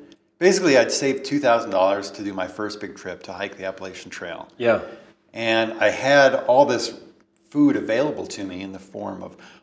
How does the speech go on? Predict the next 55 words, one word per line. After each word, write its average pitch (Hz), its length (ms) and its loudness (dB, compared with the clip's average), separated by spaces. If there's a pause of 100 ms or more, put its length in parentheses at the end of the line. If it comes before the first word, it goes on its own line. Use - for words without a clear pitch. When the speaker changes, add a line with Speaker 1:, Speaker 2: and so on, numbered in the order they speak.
Speaker 1:
honey 107 480 -4
and - 420 -14
the - 140 -10
oats 120 300 -4
that 107 100 -6
were 107 160 -4
cheap 107 440 -6
and 87 240 -10
Speaker 2:
Yeah. 127 220 0 (180)
Speaker 1:
the - 160 -8
animals 127 380 0
that 123 80 -4
we 110 120 -4
had 110 260 2
on 98 100 -6
our 92 100 -4
farm. 117 600 -4
You 117 80 -10
know, 104 80 -8
that 110 160 -2
was 135 160 -4
all 123 140 2
very 113 260 -2
accessible 107 520 -6
and 101 80 -6
that 104 120 -4
wasn't 101 180 -8
gonna 95 140 -12
cost 98 320 -8
me 98 60 -14
much 98 220 -10
money. 131 260 -4
So - 180 -6
I 104 60 2
Speaker 2:
Yeah. 135 100 6
Speaker 1:
decided 104 440 0 (320)
I 98 80 -6
had 120 200 -2
time, 123 560 -4 (240)
I 95 60 -14
had 101 180 -6
resources, 95 720 -6
I 104 80 -8
didn't 117 180 -6
have 131 160 -2
money, 110 360 -4 (360)
so - 160 -10
I 95 80 -4
could - 160 -12
just 101 180 -12
make 110 220 -10
it, - 160 -20 (340)
make 101 120 -20
it 98 60 -20
myself. 98 360 -18